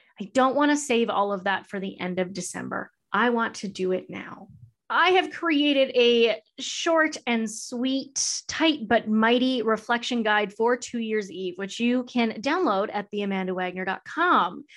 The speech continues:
And if you sign up for the newsletter, you will get it sent directly to you. Today, L P and I are going to go through some of these questions together and do some reflecting on the spot.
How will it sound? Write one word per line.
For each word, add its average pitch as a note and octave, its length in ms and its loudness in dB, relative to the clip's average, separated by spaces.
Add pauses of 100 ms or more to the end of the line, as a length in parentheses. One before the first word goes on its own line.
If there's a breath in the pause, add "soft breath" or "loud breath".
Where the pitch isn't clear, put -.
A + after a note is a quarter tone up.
(320 loud breath)
And C4+ 160 4
if D4 120 2
you C4 160 0
sign D#4 320 -2
up C#4 160 -4
for A#3+ 100 0
the A3 80 -2
newsletter, A#3+ 500 0
you A3 280 -4
will A#3 140 -4
get G#3 160 -4
it G#3+ 200 -8
sent F#3+ 400 -6 (140)
directly G3+ 840 -4
to F4+ 280 -2
you. E3+ 400 -4 (580 loud breath)
Today, D4 520 4
L C4+ 180 2
P C4+ 240 -4
and C4 80 2
I B3+ 120 4
are B3 80 2
going A#3 280 -2
to A#3+ 120 -10
go A3 200 0
through A3 200 -6
some E4 200 0
of F4 60 0
these D4+ 160 0
questions B3+ 480 -4
together A3+ 320 2
and G#3 200 -2
do B3 120 -4
some F#4 240 -2
reflecting A#3 640 0
on F#3 240 -4
the F3+ 80 -6
spot. - 720 -10